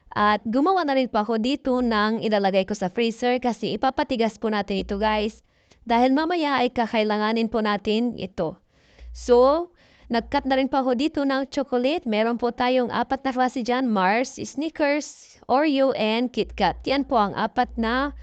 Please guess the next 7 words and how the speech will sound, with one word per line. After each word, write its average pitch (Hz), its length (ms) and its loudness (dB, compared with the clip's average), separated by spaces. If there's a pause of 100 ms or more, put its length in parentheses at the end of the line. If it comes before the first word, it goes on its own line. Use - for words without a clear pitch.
(400)
uh, 214 640 2
klase 254 400 0
ng 220 160 -2
ating 220 320 -2
pang-toppings. 185 960 -4 (320)
So, 185 320 0 (320)
after 415 320 -2